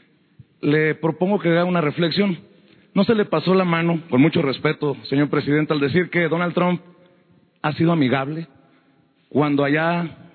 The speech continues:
están con el Jesús en la boca tantas personas perseguidas y las deportaciones no se han detenido? Muchas gracias, señor presidente.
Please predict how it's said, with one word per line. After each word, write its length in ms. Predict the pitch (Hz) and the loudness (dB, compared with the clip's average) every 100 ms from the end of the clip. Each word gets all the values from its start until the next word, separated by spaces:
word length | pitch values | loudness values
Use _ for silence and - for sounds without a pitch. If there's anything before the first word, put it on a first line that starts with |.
| - | -6
están 260 | 139 165 165 | -2 -2 0
con 140 | 165 | -2
el 100 | 139 | 0
Jesús 280 | 139 151 143 | -2 -4 -2
en 100 | 160 | 0
la 60 | |
boca 300 | 131 151 165 | 0 -2 -2
tantas 360 | 156 160 151 156 | -2 -2 -2 -2
personas 520 | 143 131 151 156 147 - | -4 -2 -2 -2 -4 -6
perseguidas 680 | - 127 143 127 156 170 165 - - _ _ _ _ _ | -6 -2 0 2 2 0 -2 -10 -20 _ _ _ _ _
y 80 | 143 | 0
las 140 | 135 | 2
deportaciones 640 | 131 127 131 123 135 156 151 | 0 0 -2 0 2 2 2
no 120 | 143 | 2
se 100 | 156 | 0
han 80 | 139 | 0
detenido? 420 | 135 120 131 139 _ _ _ - | -2 -2 -2 -4 _ _ _ -2
Muchas 200 | 151 156 | 0 2
gracias, 260 | 151 147 120 | 0 -4 -6
señor 200 | 131 131 | -6 -4
presidente. 420 | 127 123 113 | -4 -4 -6